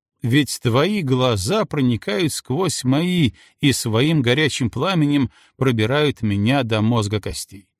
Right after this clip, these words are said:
Так жалься же над тем, кто чахнет по тебе». Кровь служит здесь медиумом эротической коммуникации.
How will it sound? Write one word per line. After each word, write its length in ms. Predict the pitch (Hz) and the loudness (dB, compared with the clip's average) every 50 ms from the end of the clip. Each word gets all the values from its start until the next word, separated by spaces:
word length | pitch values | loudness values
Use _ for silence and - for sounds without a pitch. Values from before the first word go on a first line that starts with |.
| _ _ _ _ - - _ _ _ | _ _ _ _ -20 -20 _ _ _
Так 240 | _ - 147 147 - _ | _ 0 2 2 0 _
жалься 640 | - 123 98 87 127 196 233 220 185 139 - - 147 | -4 -4 -2 0 0 2 2 0 0 -2 -2 -2 0
же 100 | 120 131 | 0 2
над 220 | 135 127 120 - - | 2 0 0 -2 -4
тем, 340 | - 98 107 208 151 - - _ _ _ _ | -6 -4 -2 -2 -2 -4 -4 _ _ _ _
кто 240 | _ _ 147 143 117 | _ _ 0 0 0
чахнет 600 | - - - 147 131 98 - - 110 104 92 - | 0 -2 -2 -2 -2 -2 -4 -4 -6 -6 -4 -6
по 120 | - 101 | -10 -10
тебе». 340 | - 104 101 92 98 - _ _ _ _ _ _ _ _ _ _ _ _ _ _ _ _ _ _ _ _ _ _ _ _ _ _ | -8 -10 -10 -12 -14 -20 _ _ _ _ _ _ _ _ _ _ _ _ _ _ _ _ _ _ _ _ _ _ _ _ _ _
Кровь 420 | - 127 139 202 247 254 220 - | -2 2 2 4 2 2 0 -2
служит 520 | - - - - 165 226 214 135 139 151 120 | -6 -8 -6 -4 -2 -2 0 0 0 0 0
здесь 560 | 101 98 92 104 156 202 202 143 - - - | 0 -2 0 0 2 2 2 0 -2 0 2
медиумом 720 | 110 110 147 190 202 185 143 151 160 165 165 156 156 165 - | 2 2 2 2 0 0 0 0 2 2 4 2 2 0 0
эротической 680 | - 143 131 120 - - 170 127 - 147 - - 147 131 | -2 -2 -2 -2 -2 -2 -4 -2 -2 -4 -2 0 -2 -2
коммуникации. 840 | - - 131 127 117 113 98 - - - - - - - - _ | 0 0 2 2 2 2 0 -2 -8 -14 -14 -14 -14 -16 -16 _